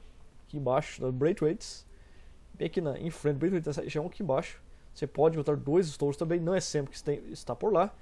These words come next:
mas geralmente ao chegar você encontra estouro também. Só que não é certeza também que vai estar lá, às vezes tá, às vezes não tá.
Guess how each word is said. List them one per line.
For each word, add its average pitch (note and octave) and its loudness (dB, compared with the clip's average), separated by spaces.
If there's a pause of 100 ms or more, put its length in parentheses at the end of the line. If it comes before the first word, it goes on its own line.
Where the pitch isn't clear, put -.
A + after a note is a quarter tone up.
(320)
mas F#3+ -4
geralmente D3 0 (320)
ao - 0
chegar C3+ 0
você C3 -4
encontra C#3 -4
estouro C#3+ 0
também. D#3+ 2 (520)
Só - 0
que A3+ -4 (640)
não E3+ 2
é E3 2
certeza D3 2
também D3+ 0
que C#3+ -2
vai C#3 2
estar E3+ -4
lá, D3 2
às C#3+ -2
vezes F3 2
tá, E3+ 2
às F#3 2
vezes D3 0
não A3+ -4
tá. D#3+ 2